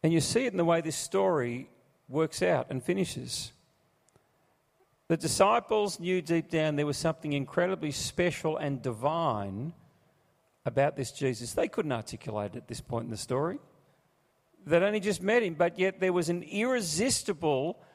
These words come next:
power and compelling nature to the call of the Lord Jesus to come to him. And it says they literally left everything and followed him.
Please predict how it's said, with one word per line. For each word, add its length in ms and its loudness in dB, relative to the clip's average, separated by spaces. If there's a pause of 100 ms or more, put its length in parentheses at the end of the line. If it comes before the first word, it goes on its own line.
(160)
power 720 4 (2000)
and 160 2
compelling 560 0
nature 420 2
to 180 2
the 80 2
call 380 8
of 100 0
the 100 4
Lord 240 6
Jesus 420 4
to 100 -4
come 320 2
to 120 2
him. 300 -2 (2000)
And 100 4
it 80 2
says 300 2
they 160 4
literally 600 2 (500)
left 380 6
everything 520 2
and 100 -2
followed 360 4
him. 240 -10